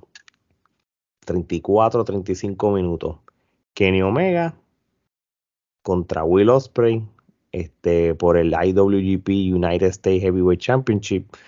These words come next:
Creo que, y esto es algo que Omar resaltó en estos días,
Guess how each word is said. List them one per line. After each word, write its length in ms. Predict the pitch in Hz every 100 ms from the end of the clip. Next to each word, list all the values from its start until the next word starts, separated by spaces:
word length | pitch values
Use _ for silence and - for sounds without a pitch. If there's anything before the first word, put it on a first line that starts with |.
| _ _ _ -
Creo 460 | - 95 110 131 123
que, 680 | 113 104 98 92 87 - - _ _ _ -
y 80 | 87
esto 220 | - 110
es 40 |
algo 240 | 110 110 104
que 80 | 104
Omar 280 | 98 104 110 104 -
resaltó 1080 | 98 95 95 92 - 98 101 98 87 - _ _ - -
en 220 | - 90
estos 300 | 87 107 95
días, 360 | 101 120 98